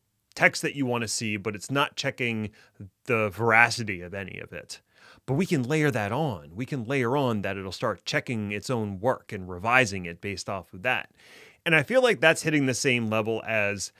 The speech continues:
the whole self-driving thing, where we have the basic level where it can operate a vehicle, but it's not great at it 'cause it doesn't understand context and common sense,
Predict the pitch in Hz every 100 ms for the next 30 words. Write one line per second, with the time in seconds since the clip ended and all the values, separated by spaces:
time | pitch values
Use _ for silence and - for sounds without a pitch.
0 | _ - 123 113 135 120 - 107 113 127
1 | 123 160 165 151 - _ _ _ _ _
2 | _ _ _ _ 117 127 123 113 113 104
3 | - _ _ _ _ _ _ - 131 156
4 | 202 151 123 143 143 131 101 98 92 92
5 | 110 107 101 _ - 170 165 156 131 127
6 | 120 110 98 87 110 101 - 52 85 _
7 | _ _ _ - 113 151 151 110 120 113
8 | 90 - - 113 104 92 104 104 98 101
9 | - 95 92 107 101 101 90 - 95 92
10 | 90 87 - 127 95 -